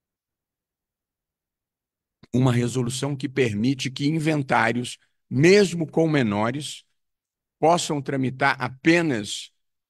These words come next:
extrajudicialmente em cartório por escritura pública, ouvido o Ministério Público previamente. Se tiver menor e o Ministério Público concordar,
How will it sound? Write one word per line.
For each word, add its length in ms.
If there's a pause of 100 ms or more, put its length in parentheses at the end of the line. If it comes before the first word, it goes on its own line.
(140)
extrajudicialmente 1200
em 160
cartório 500
por 200
escritura 580
pública, 640
ouvido 520
o 120
Ministério 560
Público 580 (420)
previamente. 580
Se 120
tiver 260
menor 440
e 60
o 40
Ministério 420
Público 340
concordar, 600